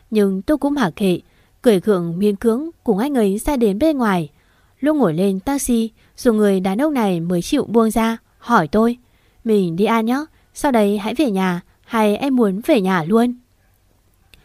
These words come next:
Đôi mắt tôi vẫn còn hơi sưng đỏ do trận khóc hồi sáng.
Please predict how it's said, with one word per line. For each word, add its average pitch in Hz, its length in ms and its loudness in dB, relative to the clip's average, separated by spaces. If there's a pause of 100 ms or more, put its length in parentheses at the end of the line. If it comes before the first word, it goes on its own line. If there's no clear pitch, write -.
(380)
Đôi 202 140 0
mắt 214 240 -4
tôi 202 260 2
vẫn 202 180 -6
còn 196 320 -2
hơi 262 160 -2
sưng 294 220 -6
đỏ 202 300 -2 (180)
do 190 260 0
trận 185 220 -6
khóc 330 220 -2
hồi 185 180 2
sáng. 190 360 -4